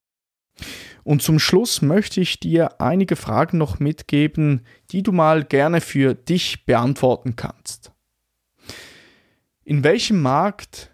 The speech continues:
in welchem Marktbereich siehst du Potenzial, mit einer neuen Kategorie aufzukommen?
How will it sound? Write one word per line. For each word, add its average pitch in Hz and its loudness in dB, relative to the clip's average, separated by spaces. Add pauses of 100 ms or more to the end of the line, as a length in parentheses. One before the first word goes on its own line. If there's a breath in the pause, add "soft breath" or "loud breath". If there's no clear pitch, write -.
in 131 -2
welchem 165 0
Marktbereich 147 0
siehst - -4
du 170 -2
Potenzial, 147 0
mit 143 -6
einer 127 -2
neuen 135 2
Kategorie 123 -4 (220)
aufzukommen? - -4